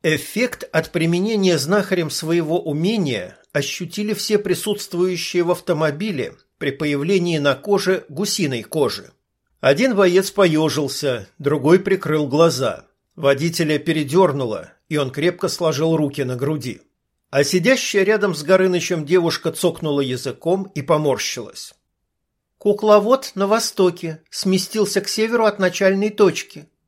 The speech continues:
Он стал значительно сильнее», меланхоличным голосом произнесла та. Зрачки Сенсы быстро двигались под закрытыми веками, как будто она в данный момент просматривала сон. «И могу с уверенностью сказать, что это девушка».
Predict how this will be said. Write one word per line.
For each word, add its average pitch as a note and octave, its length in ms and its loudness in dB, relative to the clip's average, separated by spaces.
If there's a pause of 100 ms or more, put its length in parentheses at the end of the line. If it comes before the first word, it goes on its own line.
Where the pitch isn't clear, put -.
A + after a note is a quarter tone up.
(120)
Он F#3+ 180 0
стал G#3+ 280 0
значительно G#3 640 0
сильнее», F3+ 680 0 (720)
меланхоличным D3+ 880 0
голосом E3 460 0
произнесла D3+ 720 -2
та. - 280 -12 (500)
Зрачки D3 560 -2
Сенсы F3+ 460 0
быстро D#3 420 -2
двигались E3+ 440 -2
под D#3 180 -6
закрытыми D3+ 560 -2
веками, C3+ 680 -4
как C3+ 200 -2
будто C#3+ 320 -2
она D3+ 180 -2
в C#3 100 -10
данный C#3+ 340 0
момент C#3+ 440 -4
просматривала C#3 800 -2
сон. A2+ 400 -6 (760)
«И G#3+ 160 0
могу A3 440 4
с - 140 -4
уверенностью G#3+ 800 0
сказать, F#3+ 600 2
что - 280 -2
это G3 320 4
девушка». D#3 760 0